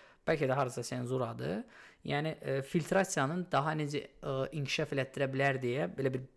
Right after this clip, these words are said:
tələblər qoyulur davamlı olaraq. Ə, Azərbaycanda ümumiyyətlə o mümkün deyil yaxın gələcəkdə, amma mən istəyərdim sənin də fikrini alım o haqda ki, ümumiyyətlə nə dərəcədə düzgündür? Məsələn, ə,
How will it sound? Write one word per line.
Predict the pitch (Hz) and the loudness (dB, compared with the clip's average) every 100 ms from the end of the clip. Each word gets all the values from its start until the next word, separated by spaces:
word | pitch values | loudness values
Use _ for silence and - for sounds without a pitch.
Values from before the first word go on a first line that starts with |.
| _ - | _ 0
tələblər | 143 139 135 135 127 | 4 4 4 2 2
qoyulur | 117 120 131 - | -2 -2 -6 -6
davamlı | 123 113 117 120 | -4 -4 -4 -6
olaraq. | 117 - - - - _ - - - - - | -6 -8 -10 -14 -20 _ -20 -20 -20 -20 -6
Ə, | 139 127 127 127 131 139 - 147 143 - - | -2 2 4 4 2 0 -8 -8 -8 -8 2
Azərbaycanda | 180 180 185 185 196 226 | 6 8 8 8 8 8
ümumiyyətlə | 202 190 | 6 6
o | 175 | 6
mümkün | 170 160 185 | 4 2 2
deyil | 139 120 | 2 2
yaxın | 123 - 131 | -2 -2 2
gələcəkdə, | 123 123 127 156 | 4 4 2 2
amma | 220 185 | 4 4
mən | 170 | 2
istəyərdim | 160 170 156 151 | 2 4 4 2
sənin | 147 151 147 | 0 0 -2
də | |
fikrini | - - 131 | -6 -8 -6
alım | 127 127 | -4 -2
o | 131 | -2
haqda | 127 - 117 | -4 -4 -6
ki, | 170 180 - - - | -4 -4 -6 -20 0
ümumiyyətlə | 175 190 185 | 4 6 6
nə | 180 | 8
dərəcədə | 202 170 147 139 139 | 8 6 4 2 2
düzgündür? | 135 127 147 131 135 | 0 -2 0 0 -2
Məsələn, | 131 131 131 131 | -2 0 0 -2
ə, | - - - 131 | -10 -18 -4 0